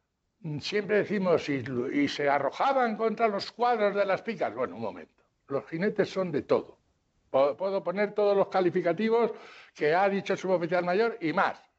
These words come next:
Pero lo que no somos, somos tontos. Pero si, si vemos treinta y siete picas así de largas, lo que tú no haces es coger el caballo, por mucho que galope bajo el viento,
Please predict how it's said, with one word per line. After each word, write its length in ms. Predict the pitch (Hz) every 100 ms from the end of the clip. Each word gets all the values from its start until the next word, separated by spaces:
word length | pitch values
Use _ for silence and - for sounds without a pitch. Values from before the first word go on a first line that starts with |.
| _
Pero 220 | - 143 170
lo 80 |
que 80 | 180
no 140 | 220 202
somos, 260 | 214 180
somos 260 | 151 135 -
tontos. 340 | - - - - - _ _ _ _ _ _ _ _
Pero 220 | - 143 123
si, 100 | 120
si 100 | 123
vemos 380 | 160 165 151 -
treinta 340 | 127 123 127
y 80 | 120
siete 480 | - - 160 151 139
picas 600 | - 170 101 101 - - - -
así 300 | 117 - 151
de 100 | 147
largas, 500 | 165 170 156 202 -
lo 140 | 127
que 120 | 117 131
tú 120 | 160
no 120 | 160
haces 240 | 180 165 170
es 140 | 147
coger 260 | 143 135 165
el 120 | 156
caballo, 440 | 151 143 120 107
por 140 | 104 120
mucho 460 | 185 180 175 135 - - -
que 180 | 160 135
galope 920 | 139 160 185 175 147 143 135 123 120
bajo 340 | 123 135 -
el 80 | 127
viento, 540 | 139 208 220 220 247